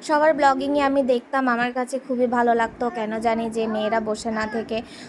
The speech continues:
আহ, খুব, আহ, ভালো একটা কাজ করছে, বাসায় বসেও অনেক রকমের, আহ, ব্লগ করছে, ভিডিও করছে, এগুলো দেখে আমি অনেকটাই ইন্সপায়ার হয়েছি। তার উপরে আমার, আহ,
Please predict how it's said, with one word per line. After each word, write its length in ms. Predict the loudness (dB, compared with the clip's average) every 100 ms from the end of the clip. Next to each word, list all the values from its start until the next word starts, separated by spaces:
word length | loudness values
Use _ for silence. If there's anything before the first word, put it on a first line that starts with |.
| -2
আহ, 200 | 0 0
খুব, 280 | 0 0 0
আহ, 280 | 2 4 2
ভালো 240 | 2 2 2
একটা 200 | 0 -4
কাজ 280 | -2 -2 -4
করছে, 400 | -8 -6 -8 -4
বাসায় 540 | -4 -4 -4 -4 -4
বসেও 480 | -6 -6 -4 0 0
অনেক 360 | 0 -4 -4
রকমের, 520 | -8 -6 -6 -4 -4 -2
আহ, 200 | -2 -4
ব্লগ 260 | -4 -6 -6
করছে, 300 | -10 -10 -8
ভিডিও 360 | -6 -4 -2 -4
করছে, 360 | -4 -8 -8 -12 -12 -14 -6
এগুলো 280 | -2 4 4
দেখে 320 | 4 2 2
আমি 220 | 0 2 2
অনেকটাই 500 | 2 0 0 0 2
ইন্সপায়ার 520 | 0 0 0 2 2
হয়েছি। 420 | 0 -2 -2 -2
তার 220 | 0 -2
উপরে 260 | -2 -2 0
আমার, 400 | 0 0 0 0
আহ, 180 | 0